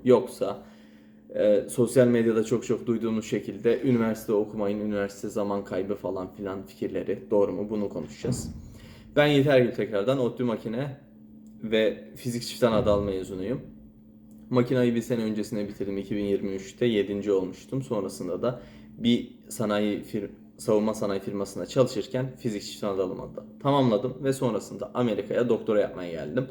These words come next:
Şu anda University of Illinois Urbana-Champaign Üniversitesi'nde doktoramın ilk yılındayım. Ve ne yapıyorum? Eğitim ve motivasyon videoları çekiyorum üniversite öğrencileri ve üniversiteye hazırlanan lise öğrencileri için.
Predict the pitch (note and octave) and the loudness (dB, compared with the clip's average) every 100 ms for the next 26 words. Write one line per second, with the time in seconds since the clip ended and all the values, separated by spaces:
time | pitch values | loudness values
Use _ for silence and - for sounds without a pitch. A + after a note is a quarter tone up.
0 | - - - A#2 G2+ A2 C3 - - - | -10 -14 0 0 2 0 0 -4 -10 -2
1 | A#2+ A#2 A#2 A2+ A2+ A#2+ - - A#2+ A2+ | 2 2 0 0 2 2 -4 -2 2 2
2 | G#2+ A2+ A2 G#2+ G#2+ A2+ A2+ - - A2+ | 2 0 0 0 0 0 -4 -8 -6 -4
3 | G#2+ A#2+ G#2+ F#2+ F2+ G#2+ G2+ G2 - G2 | 0 0 0 -2 -6 -2 0 -2 -2 -6
4 | F#2+ F#2 G2 C3 B2+ - - A#2 G#2 - | -6 -6 2 2 0 -12 -2 0 0 0
5 | G2 G#2+ B2 B2 G#2 G2 D#2+ D2+ D#2 - | 0 0 0 -2 -4 -4 -6 -8 -14 -16
6 | - - - - - G#2+ A#2+ E3 E3 - | -20 -20 -20 -20 -14 -2 6 6 6 -2
7 | - A#2+ C3+ A#2 G#2 B2 D#3 - - - | -10 0 0 0 0 0 -2 -6 -20 -20
8 | - C3 C#3 C3+ D3 C3 C#3+ B2+ B2 B2 | -4 4 4 4 0 0 2 2 4 4
9 | A#2+ B2+ A2+ G#2+ G2+ - G2 A2 B2+ C#3 | 4 0 0 0 0 -2 -2 0 2 0
10 | A2 A2+ A#2 - G#2 G2 G2 F#2+ F#2+ B2+ | 0 2 0 0 0 0 -4 -4 0 2
11 | D3 - G#2 G#2+ C3 D#3+ E3 - B2 A2+ | 0 -4 -12 -2 4 6 4 2 -2 0
12 | A2 G#2 B2 A#2 G#2+ G2+ G#2 C3 A2+ G#2 | 0 0 0 0 0 -2 0 2 2 0
13 | G#2 F#2+ F#2 F#2 D#2+ - - | 0 0 -2 -8 -12 -14 -20